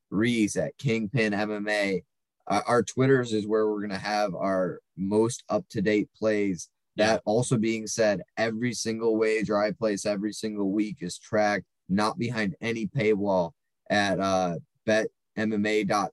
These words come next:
Speaker 1: tips under the exact
Speaker 2: I
Speaker 1: same
Speaker 2: botched it
Speaker 1: username,
Speaker 2: on our
Speaker 1: Dan
Speaker 2: TikTok.
Speaker 1: K
Speaker 2: I don't know if you saw
Speaker 1: Wagers.
Speaker 2: that.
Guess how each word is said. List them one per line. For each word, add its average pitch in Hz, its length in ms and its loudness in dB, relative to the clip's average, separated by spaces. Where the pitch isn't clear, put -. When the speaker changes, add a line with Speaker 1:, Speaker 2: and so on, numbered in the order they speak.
Speaker 1:
tips 113 400 -2
under 104 240 -6
the 95 160 2
exact 107 460 -2
Speaker 2:
I 113 60 0
Speaker 1:
same 107 100 0
Speaker 2:
botched 147 380 2
it 147 100 4
Speaker 1:
username, 135 80 4
Speaker 2:
on 127 80 0
our 127 100 -2
Speaker 1:
Dan 110 280 0
Speaker 2:
TikTok. 110 220 -6
Speaker 1:
K 107 60 -2
Speaker 2:
I 107 80 4
don't 104 100 2
know 101 100 0
if 104 260 -2
you 92 100 -6
saw 117 140 -2
Speaker 1:
Wagers. 117 100 -8
Speaker 2:
that. 107 300 -10